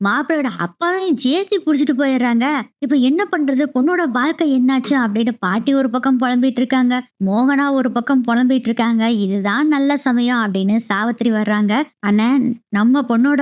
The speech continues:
வாழ்க்கை ரொம்ப முக்கியம், நம்ம பொண்ணுக்கு கல்யாணம் நின்னு போச்சுன்னு இருக்கக்கூடாது அண்ணன். நம்ம பொண்ணு கல்யாணத்துக்குன்னு மண்டபத்துக்கு வந்துட்டா, இனி வெறுங்கலத்தா போகக்கூடாது. எங்க அண்ணன் பையனவே கல்யாணம் பண்ணி வச்சிடலாம்"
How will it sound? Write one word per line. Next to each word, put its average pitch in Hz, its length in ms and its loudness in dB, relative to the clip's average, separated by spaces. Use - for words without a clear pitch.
வாழ்க்கை 220 480 -2
ரொம்ப 214 320 0
முக்கியம், 208 480 0
நம்ம 208 200 2
பொண்ணுக்கு 302 480 0
கல்யாணம் 269 460 0
நின்னு 254 220 2
போச்சுன்னு 262 360 0
இருக்கக்கூடாது 247 560 0
அண்ணன். 214 360 0
நம்ம 214 200 2
பொண்ணு 247 300 2
கல்யாணத்துக்குன்னு 269 640 0
மண்டபத்துக்கு 254 540 0
வந்துட்டா, 226 320 0
இனி 208 280 0
வெறுங்கலத்தா 240 580 0
போகக்கூடாது. 220 640 -2
எங்க 233 180 2
அண்ணன் 359 320 0
பையனவே 311 380 2
கல்யாணம் 302 400 0
பண்ணி 254 140 4
வச்சிடலாம்" 214 540 0